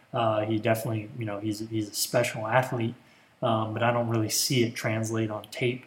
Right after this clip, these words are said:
as much either. So we'll see. You know, he, he's gonna need some time, but the, the, the beautiful thing about it is he's on a defensive line where there's not a lot of pressure on him, even though he is a first-round pick, there's a certain amount of pressure there, but in terms of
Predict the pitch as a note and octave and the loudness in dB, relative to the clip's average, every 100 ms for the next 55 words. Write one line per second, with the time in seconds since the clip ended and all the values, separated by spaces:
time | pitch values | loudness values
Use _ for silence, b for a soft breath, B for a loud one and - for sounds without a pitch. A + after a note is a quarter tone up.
0 | - B2+ A2+ A#2+ A#2 - C3 B2+ C#3 C#3+ | -4 -4 -2 -4 -4 -4 0 2 2 2
1 | - - _ _ _ _ - - C#3 D3+ | -6 -20 _ _ _ _ -2 0 4 4
2 | - C#3+ G#2 - B2 A#2 A#2 A#2+ - C3 | 6 4 4 0 -2 0 0 -2 -4 -2
3 | C3 B2+ - B2+ A#2+ A2+ b b b C3 | -2 -2 -2 0 0 -2 b b b -2
4 | B2+ B2 - A2 - A#2 A#2+ B2 B2 - | -2 0 -4 -4 0 2 0 0 -4 -2
5 | E3 - D3 C#3+ B2+ D3 C#3 C#3+ - B2+ | -2 0 2 0 6 6 6 0 -2 -2
6 | A#2+ B2 B2+ B2 D3 C#3 - B B B | 2 4 4 4 6 4 2 B B B
7 | B - A#2 A#2 A2+ A2+ A#2 A#2+ A2+ A2+ | B -4 2 2 2 2 2 2 0 0
8 | A#2 A#2+ A#2+ A2+ G#2+ G#2+ G#2+ G#2 A2 A2 | 0 0 0 0 -2 -2 -4 -2 0 2
9 | A2 G#2+ G#2+ C3 A#2 - B2 B2 A#2+ A2+ | 2 0 0 2 2 2 0 0 -2 0
10 | A#2 A2 A2+ A2+ G#2+ G#2+ A#2 - C3 C#3+ | 0 2 2 2 0 -2 -4 -2 -2 2
11 | C3 C3 C#3+ C#3 B2 A2+ A2+ - B2+ A2+ | 0 2 -2 -2 -2 -4 -2 0 0 0
12 | A2+ A2+ A#2+ - B2+ C#3 B2+ C3 C3 A2+ | -2 -2 -2 -2 -2 0 0 0 2 2
13 | C3 - B B B B - B2+ A2+ B2+ | 0 -2 B B B B -4 -2 0 0
14 | B2 A2+ A2 G#2+ G#2+ | 0 0 0 -2 -4